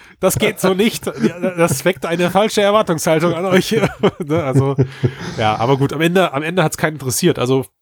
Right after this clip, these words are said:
vielleicht, ähm, vielleicht dazu, ich hab mich am Ende dann noch getraut und hab mit ein paar Leuten gesprochen, die aus dem Film rausgekommen sind.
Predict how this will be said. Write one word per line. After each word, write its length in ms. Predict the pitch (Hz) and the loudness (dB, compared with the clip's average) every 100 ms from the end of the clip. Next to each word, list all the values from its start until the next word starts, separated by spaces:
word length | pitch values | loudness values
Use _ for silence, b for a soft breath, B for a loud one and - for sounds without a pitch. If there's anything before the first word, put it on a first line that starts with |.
| - | -16
vielleicht, 460 | - 123 147 - 139 | -2 2 2 0 0
ähm, 320 | 127 127 127 | 0 -2 -6
vielleicht 240 | 127 120 127 | -2 2 2
dazu, 240 | 143 143 | 2 0
ich 100 | 123 | -2
hab 100 | 147 | -2
mich 200 | 135 147 | -2 -4
am 60 | 123 | -4
Ende 200 | 139 143 | 0 0
dann 120 | 131 | 0
noch 120 | 135 | 0
getraut 460 | 139 - 131 151 139 | -2 0 2 2 0
und 80 | 123 | -4
hab 160 | - | -4
mit 100 | 139 | -8
ein 60 | 123 | -2
paar 140 | 127 | 0
Leuten 260 | 131 147 170 | 2 0 -2
gesprochen, 380 | 147 147 143 131 | -4 -2 -2 -2
die 100 | 131 | -2
aus 100 | - | -4
dem 80 | 120 | -6
Film 160 | 123 | -4
rausgekommen 480 | 110 135 - - 156 | -2 -4 -4 -6 0
sind. 280 | 151 160 | 0 0